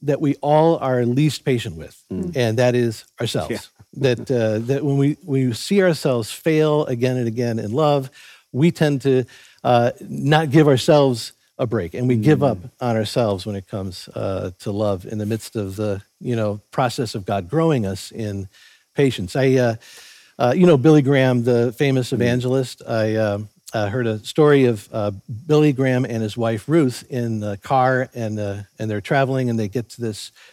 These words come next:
Speaker 1: massive traffic jam, stop and go, slow, seems to be lasting forever. Finally, the traffic opens up,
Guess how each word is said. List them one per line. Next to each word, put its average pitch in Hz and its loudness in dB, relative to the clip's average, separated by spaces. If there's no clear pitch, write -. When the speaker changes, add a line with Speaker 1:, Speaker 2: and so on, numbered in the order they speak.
Speaker 1:
massive 143 0
traffic 107 -4
jam, 107 -2
stop 135 2
and 131 0
go, 117 0
slow, 127 -2
seems 165 0
to 139 2
be 131 2
lasting 131 2
forever. 113 -2
Finally, 165 4
the 135 2
traffic 131 0
opens 123 -2
up, 123 2